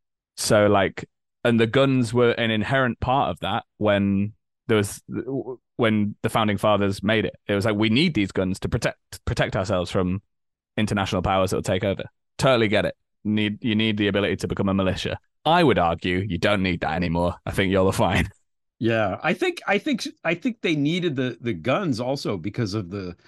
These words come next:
Speaker 2: you know, the, um, native populations that we were in the, in the process of,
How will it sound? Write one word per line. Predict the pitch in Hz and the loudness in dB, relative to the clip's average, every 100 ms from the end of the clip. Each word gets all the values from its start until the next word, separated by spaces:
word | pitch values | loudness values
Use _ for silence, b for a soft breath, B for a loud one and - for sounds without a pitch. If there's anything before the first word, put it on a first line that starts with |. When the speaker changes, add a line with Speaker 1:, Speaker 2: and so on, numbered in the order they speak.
| b b b | b b b
Speaker 2:
you | 117 | -4
know, | 95 80 - - | -2 -6 -10 -4
the, | 104 104 98 | 0 0 0
um, | 92 87 85 82 82 76 _ 110 | -2 -2 -4 -6 -8 -10 _ -2
native | 120 120 101 | 0 0 0
populations | 123 - 104 120 - 110 87 | -2 -2 0 -2 0 -4 -4
that | 92 | -8
we | 95 95 | -6 -4
were | 95 92 | -4 -6
in | 80 101 | -6 -6
the, | 90 92 | -6 -4
in | 107 | -4
the | 95 | -4
process | - 107 104 104 85 | -2 0 0 -2 -4
of, | 82 | -8